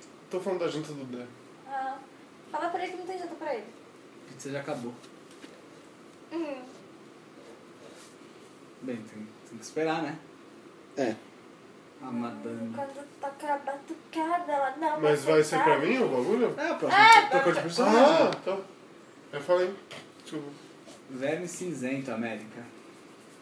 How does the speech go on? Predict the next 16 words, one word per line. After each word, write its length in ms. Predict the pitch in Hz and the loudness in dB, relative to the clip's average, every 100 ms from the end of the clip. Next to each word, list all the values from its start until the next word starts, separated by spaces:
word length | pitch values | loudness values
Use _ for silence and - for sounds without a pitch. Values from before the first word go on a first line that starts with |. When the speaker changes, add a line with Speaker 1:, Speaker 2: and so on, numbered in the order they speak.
| - - - - - - - - 214 | -20 -20 -20 -20 -20 -20 -20 -20 6
Speaker 1:
Mano, 460 | 226 214 180 180 190 | 8 8 6 -2 6
vai 160 | 196 | 8
ser 200 | 196 202 | 8 4
mais 260 | 196 208 208 | 4 4 4
um 300 | 196 202 202 | 4 4 6
na, 100 | 190 185 175 170 160 151 | 6 8 8 6 4 2
é, 460 | 160 156 147 147 147 | 4 6 8 8 4
na 280 | 156 165 156 | 4 4 4
grande 320 | 156 180 175 | 2 -2 -2
lista 280 | 170 170 170 | -2 -4 -4
de 360 | 151 165 156 - | -2 0 0 2
mor-, 220 | 180 180 - - | 0 0 -6 -14
de 320 | 151 165 156 175 | -6 -2 -2 0
morreu 260 | 175 170 | 0 2
na 80 | 175 | 2
batalha. 360 | 175 175 123 | 4 2 0